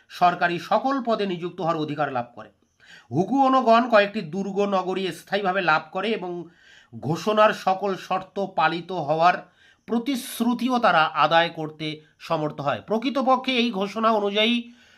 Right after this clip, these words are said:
হুগুওনোগণ স্বাধীন রাজনৈতিক সংস্থা হিসেবে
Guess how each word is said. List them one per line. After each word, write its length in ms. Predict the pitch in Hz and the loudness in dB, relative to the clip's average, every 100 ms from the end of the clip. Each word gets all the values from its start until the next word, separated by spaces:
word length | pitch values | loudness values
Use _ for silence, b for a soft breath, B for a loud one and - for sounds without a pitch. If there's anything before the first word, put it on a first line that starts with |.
| B | B
হুগুওনোগণ 920 | 107 175 202 269 269 233 214 175 175 190 196 _ _ _ | -2 -2 2 2 2 2 2 4 4 4 -2 _ _ _
স্বাধীন 440 | - 175 160 196 202 185 | 0 2 2 -2 -2 4
রাজনৈতিক 680 | 156 160 156 170 170 170 - | 6 6 2 -6 -6 -10 -10
সংস্থা 480 | 160 165 165 - | -10 -10 -12 -4
হিসেবে 420 | 180 175 170 190 | -4 -4 -4 0